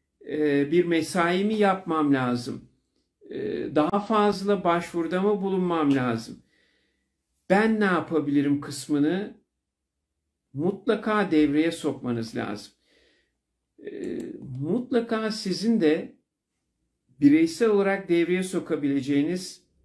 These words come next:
belli yetenekleriniz, çareleriniz, yollarınız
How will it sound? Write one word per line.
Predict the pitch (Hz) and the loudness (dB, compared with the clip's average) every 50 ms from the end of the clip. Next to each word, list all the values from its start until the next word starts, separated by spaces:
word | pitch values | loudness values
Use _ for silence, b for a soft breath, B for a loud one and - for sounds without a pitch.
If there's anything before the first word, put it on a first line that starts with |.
| _ | _
belli | - 123 139 151 165 175 185 196 185 | -4 2 2 4 4 2 0 0 0
yetenekleriniz, | 170 170 165 - 190 175 170 170 165 - 180 170 165 165 170 175 185 185 185 - - - _ _ _ _ _ _ | 2 0 2 0 -2 -2 0 -2 -4 -2 -2 0 0 0 0 -2 -4 -6 -8 -14 -18 -20 _ _ _ _ _ _
çareleriniz, | - - 170 160 165 165 170 165 165 165 160 160 160 160 170 175 165 - - - _ _ _ _ _ _ | -4 0 2 2 4 2 2 2 2 0 0 0 -2 -4 -4 -6 -6 -10 -16 -20 _ _ _ _ _ _
yollarınız | 135 127 143 151 160 165 160 165 165 160 160 165 175 190 190 190 - - _ | -6 0 2 2 4 4 2 2 2 2 2 0 -2 -4 -4 -6 -10 -16 _